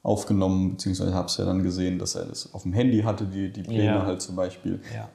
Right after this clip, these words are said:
Speaker 1: Klar, der arbeitet viel jetzt irgendwie nur drinne und so weiter, aber ich glaub, so ein bisschen, da muss man so eine Symbiose irgendwie finden, dass das halt zusammen funktionieren
Speaker 2: Ja,
Speaker 1: kann, dass da beide
Speaker 2: genau.
Speaker 1: Seiten so ihren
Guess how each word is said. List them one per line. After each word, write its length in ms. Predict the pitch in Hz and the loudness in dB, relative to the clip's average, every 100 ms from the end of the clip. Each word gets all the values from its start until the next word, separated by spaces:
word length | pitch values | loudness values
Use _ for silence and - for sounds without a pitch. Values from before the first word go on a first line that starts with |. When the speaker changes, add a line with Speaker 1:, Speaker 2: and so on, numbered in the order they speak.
| _ | _
Speaker 1:
Klar, 240 | - 107 101 | 0 2 4
der 140 | 98 | 4
arbeitet 320 | 92 101 87 | 4 4 2
viel 180 | - 104 | 2 2
jetzt 160 | 95 - | 4 2
irgendwie 240 | 101 95 | 2 4
nur 160 | 87 90 | 2 0
drinne 300 | - 117 113 | 0 2 4
und 120 | 107 | 2
so 100 | 95 | 0
weiter, 240 | 98 101 101 | 0 2 2
aber 100 | 92 | -2
ich 120 | 90 | -4
glaub, 200 | 98 90 | -4 -2
so 100 | - | -2
ein 80 | 92 | 0
bisschen, 340 | 92 101 92 | 0 0 0
da 60 | 92 | 0
muss 200 | 98 - | 0 -2
man 160 | 90 90 | -6 -4
so 120 | 92 | -4
eine 340 | 87 85 87 - | -2 -2 -4 -4
Symbiose 560 | - 101 104 104 104 | 2 4 6 6 6
irgendwie 240 | 101 98 95 | 4 4 2
finden, 340 | - 101 98 | -2 -2 -2
dass 120 | 90 - | -2 -4
das 180 | - | -2
halt 160 | 90 87 | -2 -4
zusammen 380 | - 92 87 95 | -6 -2 -2 -2
funktionieren 540 | 95 92 - 92 92 | -6 -10 -6 -2 -2
Speaker 2:
Ja, 40 | 95 | -2
Speaker 1:
kann, 220 | 98 95 | -2 -6
dass 140 | 95 - | -6 -8
da 80 | |
beide 180 | 95 98 | -2 0
Speaker 2:
genau. 120 | 98 | 0
Speaker 1:
Seiten 280 | 95 92 90 | -2 -4 -6
so 120 | 95 - | -10 -10
ihren 340 | - 87 | -10 -10